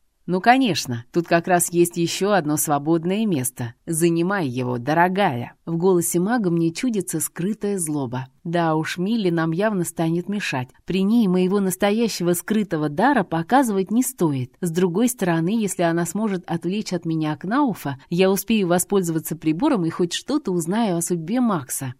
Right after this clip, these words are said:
Милли ловко делает реверанс в знак благодарности к преподавателю и, взметнув юбки, забирается на эту недотелегу, свесив ботиночки вниз.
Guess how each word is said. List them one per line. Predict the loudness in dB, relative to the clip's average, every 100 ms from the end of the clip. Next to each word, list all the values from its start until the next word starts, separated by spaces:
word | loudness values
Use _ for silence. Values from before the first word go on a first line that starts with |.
| _ _ _ _
Милли | 0 2 2 4
ловко | 4 2 2 0
делает | 0 2 4 4 4
реверанс | 2 2 2 0 -4
в | -6
знак | -2 0 0
благодарности | -2 -2 -2 0 -2 -2 -2 -8
к | -6
преподавателю | -6 -4 -4 -2 -2 -2 -2 -2
и, | -2 -4
взметнув | -2 -4 0 -2 -2
юбки, | 0 0 0 -2
забирается | 0 0 0 0 -2 -2
на | 0 0
эту | -2 -2
недотелегу, | 0 -2 -4 -4 -4 -2 -2
свесив | -4 -2 0 0 -4
ботиночки | -6 -6 -2 0 0 -2 -2
вниз. | 0 0 -2 -4